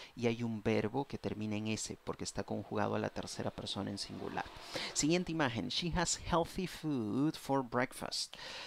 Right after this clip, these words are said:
Tenemos ella, eh, se sirve comida saludable en el desayuno. En celeste no tenemos un adverbio, tenemos un adjetivo,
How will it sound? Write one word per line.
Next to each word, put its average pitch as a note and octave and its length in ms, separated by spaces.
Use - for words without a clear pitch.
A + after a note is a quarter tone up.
Tenemos A#2+ 640
ella, C3+ 460
eh, A2+ 180
se - 180
sirve C3 460
comida A2+ 340
saludable G#2+ 680
en A2 100
el G2+ 80
desayuno. D2 640
En C#3+ 160
celeste D#3+ 640
no C3 200
tenemos E3+ 520
un D#3 260
adverbio, A#2+ 640
tenemos A2 380
un B2 100
adjetivo, C3 880